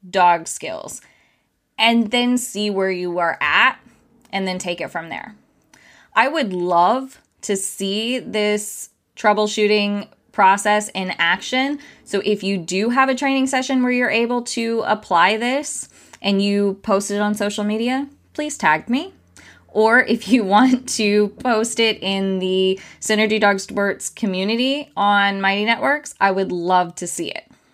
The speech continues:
So how does this process help us as trainers? Well, hopefully the last twenty minutes have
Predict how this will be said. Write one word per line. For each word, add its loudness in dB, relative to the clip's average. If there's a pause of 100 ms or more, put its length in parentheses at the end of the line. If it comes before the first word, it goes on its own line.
(320)
So 2 (400)
how 4
does 0
this -2 (220)
process 0 (240)
help 0
us -2 (120)
as -2
trainers? 0 (440)
Well, 2
hopefully -4
the 0
last 4
twenty -4
minutes -6
have 0